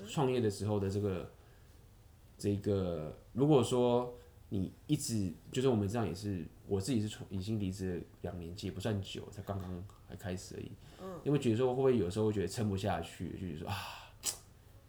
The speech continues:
Speaker 1: 然后，
Speaker 2: 嗯，有的
Speaker 1: 那该怎么去度过这种痛苦期？就是完全，比如说赚钱也没有起色，营收也没有起色啊，然后，然后敢算一算自己的经济，好像未来也没有办法像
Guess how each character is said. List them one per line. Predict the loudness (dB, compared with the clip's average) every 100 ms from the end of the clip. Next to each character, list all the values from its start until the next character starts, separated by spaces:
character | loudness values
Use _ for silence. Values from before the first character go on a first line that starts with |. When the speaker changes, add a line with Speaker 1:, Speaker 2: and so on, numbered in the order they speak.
| -20 -20 -20 -20 -20 -20 -20 -20 -20 -8
Speaker 1:
然 | -4
后， | 0 2
Speaker 2:
嗯， | 4
有 | 4
的 | 6
Speaker 1:
那 |
该 | 8 8
怎 | 8
么 |
去 | 6
度 | 6 6 8
过 | 8
这 | 8
种 | 6 4
痛 | 4 2
苦 | 4 0
期？ | 2
就 | 0
是 | 4 4
完 | 6 4
全， | 4 2 4
比 | 2
如 |
说 | 4 4 4 -2 -18 -20 -20 -20 -6
赚 | 4 4
钱 | 6 4
也 | 4
没 |
有 | 4 2
起 | 0 -2 -4
色， | -2
营 | 0 2
收 | 2
也 |
没 | 2
有 | 2
起 | 0 -4 -8
色 | -4 -2 -2
啊， | -4 -4
然 | -4
后， | 0 2 0 -6 -14 -20 -20 -20 -16
然 | -8 -2
后 | 0 0
敢 | 0 0 0
算 | 2
一 | 2
算 | 2
自 | 2
己 | 0
的 | 0 -4 -12 -20 -16
经 | -2 2 2
济， | 2 -2 -2
好 | -4 -4
像 | -2 4
未 | 4
来 | 4
也 | 0
没 | 0 0
有 |
办 | 0 -2
法 | -2
像 | -4 -4 -4